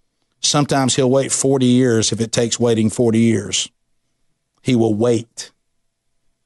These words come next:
So Uzziah came out of the gate strong. But you know what Satan said? "I can't get him for forty years, so I'll wait.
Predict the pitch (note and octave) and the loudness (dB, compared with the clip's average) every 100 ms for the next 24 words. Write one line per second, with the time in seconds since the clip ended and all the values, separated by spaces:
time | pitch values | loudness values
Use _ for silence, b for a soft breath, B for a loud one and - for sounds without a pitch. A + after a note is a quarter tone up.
0 | _ _ _ - C3 B2 A#2+ B2+ C#3+ G3 | _ _ _ -4 -2 -2 0 0 0 -2
1 | A3+ C#3+ C#3 C3 A#2+ C#3 C3 - C#3 F#3+ | -2 -2 -2 -2 -2 -2 -2 -4 -6 -6
2 | - _ _ _ _ _ _ _ _ _ | -14 _ _ _ _ _ _ _ _ _
3 | C3 _ _ _ _ _ _ _ _ _ | _ _ _ _ _ _ _ _ _ _
4 | - C3 C3 C#3 D3+ - D3+ D3 - C3+ | -4 -2 0 0 -2 -2 -2 -2 -2 -2
5 | C3 - C3 A#2 B2 A2+ G2+ - A#2+ G#2 | -2 -4 -4 -2 -2 -4 -6 -2 -2 0
6 | A2+ G#2 - - - F2 D#2+ D2+ - - | -2 -2 -4 -8 -8 -8 -8 -12 -16 -20